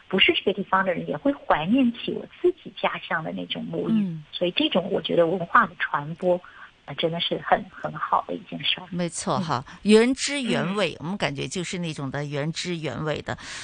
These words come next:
Speaker 2: 哎，这里我想请教一下魏西老师啊，我们看到很多的这个，这个影片的塑造，尤其呢是这种大家庭里边的塑造，除了是豪门恩怨哈，就是这个，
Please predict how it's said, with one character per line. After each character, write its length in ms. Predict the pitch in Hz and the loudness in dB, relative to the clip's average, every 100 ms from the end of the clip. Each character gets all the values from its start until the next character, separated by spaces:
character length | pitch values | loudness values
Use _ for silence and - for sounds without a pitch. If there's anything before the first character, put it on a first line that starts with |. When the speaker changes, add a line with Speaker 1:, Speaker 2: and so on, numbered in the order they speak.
| - | -4
Speaker 2:
哎， 180 | 180 170 | -2 0
这 140 | - | 0
里 100 | 285 | 2
我 120 | 214 240 | 4 4
想 180 | 269 | 2
请 220 | 311 - 139 | 0 -2 0
教 140 | 180 | 0
一 20 | |
下 180 | 180 170 | 2 2
魏 160 | 170 160 | 2 0
西 140 | - | 0
老 180 | 151 - | -2 -2
师 180 | - 127 | -6 -6
啊， 200 | 120 139 - - - | -6 -8 -12 -12 0
我 100 | 214 | 6
们 100 | 247 | 6
看 140 | 277 302 | 4 4
到 120 | 269 | 4
很 240 | 226 160 | 4 2
多 160 | 156 185 | 2 2
的 120 | 170 | 2
这 160 | 139 156 | -2 -6
个， 440 | - 139 151 147 - | -4 -2 -2 -4 -8
这 160 | - 202 | -2 -2
个 360 | 143 139 139 - - | 0 0 0 -4 -4
影 200 | 156 143 | -2 -2
片 280 | - 233 226 | 2 2 4
的 160 | 175 | 2
塑 360 | 147 - 180 - | 2 -4 -4 -4
造， 340 | - 160 98 - - | -2 -2 -2 -8 -2
尤 160 | 175 | 0
其 220 | 208 - | 2 0
呢 320 | 180 185 190 190 | 2 4 4 2
是 480 | - 175 156 147 147 | 0 2 4 4 2
这 120 | 220 | 0
种 160 | 160 | 0
大 240 | 147 226 160 | 2 2 2
家 240 | 180 165 | 0 0
庭 200 | 180 156 | -2 -4
里 140 | 143 151 | -4 -2
边 140 | 147 | -2
的 100 | 143 | -2
塑 220 | - 120 | -4 -4
造， 180 | 143 135 | 0 0
除 240 | - - | 0 2
了 100 | 185 | 4
是 160 | 160 - | 4 2
豪 440 | - - 123 143 | 0 0 2 4
门 200 | 202 175 180 | 6 4 2
恩 260 | - 202 220 | 2 6 6
怨 280 | 220 214 156 | 6 6 4
哈， 200 | 156 143 | 2 -2
就 160 | 147 170 | -2 -4
是 220 | 151 165 | -4 -6
这 220 | - 170 | -4 -6
个， 260 | 147 156 | -2 0